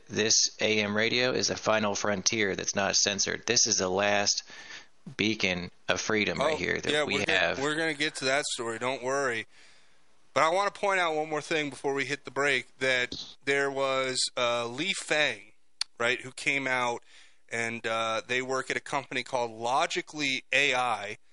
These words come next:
Speaker 2: This is based out of Britain, and, uh, or Logically A I of Britain. This company is crazy. It talks about here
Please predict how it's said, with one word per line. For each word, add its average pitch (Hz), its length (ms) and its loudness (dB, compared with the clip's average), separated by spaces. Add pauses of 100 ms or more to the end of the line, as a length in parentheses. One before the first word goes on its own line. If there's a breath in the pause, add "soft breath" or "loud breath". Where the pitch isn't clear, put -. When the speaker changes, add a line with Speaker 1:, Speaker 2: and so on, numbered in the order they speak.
(340)
Speaker 2:
This - 180 -2
is 131 60 -6
based 135 460 0
out 123 160 2
of 110 160 -4
Britain, 135 420 -2 (380)
and, 120 640 0
uh, 113 460 0 (520)
or 113 140 0
Logically 180 500 0
A 156 160 2
I 135 280 2
of 120 140 -6
Britain. 117 280 -4 (2500 soft breath)
This 185 240 2
company 123 720 -4 (100)
is 127 160 -2
crazy. 151 520 -2
It 127 180 -8
talks 170 280 0
about 139 200 -2
here 135 260 -2